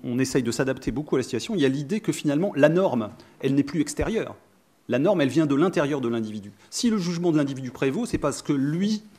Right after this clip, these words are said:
lui, individuellement, sait mieux que l'État ce qu'il faut faire. Et donc, il y a une forme quand même de, de glissement. Bien sûr, il y a toujours du fait et du droit dans tout ordre juridique, donc ça, c'est pas nouveau. Mais il y a un glissement que je ne sais pas mesurer précisément,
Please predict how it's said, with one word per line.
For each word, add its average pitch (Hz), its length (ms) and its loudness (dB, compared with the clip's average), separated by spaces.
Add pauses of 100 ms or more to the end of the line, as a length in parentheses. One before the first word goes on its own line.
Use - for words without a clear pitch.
(320)
lui, 160 340 0
individuellement, 147 560 2
sait - 200 0
mieux 170 200 2
que 170 120 0
l'État 147 280 2
ce 131 140 -6
qu'il 127 140 -4
faut - 120 -4
faire. 120 260 -6 (520)
Et 127 40 -2
donc, 185 180 4
il - 20 6
y 185 40 6
a - 20 6
une 165 100 4
forme 196 200 2
quand 185 120 2
même 196 160 2
de, 143 220 2 (240)
de - 80 -2
glissement. 175 460 -2
Bien 160 160 4
sûr, 175 200 2
il - 20 2
y 151 40 2
a 135 40 0
toujours 156 180 -4
du 135 120 -4
fait 160 160 2
et - 20 4
du 131 120 -2
droit 151 260 2
dans 113 100 -8
tout 151 180 -8
ordre 113 180 -2
juridique, 113 260 -4
donc 110 160 -8
ça, 123 80 -8
c'est - 100 -10
pas 113 100 -6
nouveau. 131 300 -2 (320)
Mais 135 120 2
il 127 60 2
y 147 40 4
a 151 40 6
un 151 60 4
glissement 170 380 0
que 170 100 -2
je 135 120 2
ne 135 40 0
sais 131 160 -2
pas 143 120 2
mesurer 139 360 0
précisément, 151 640 -2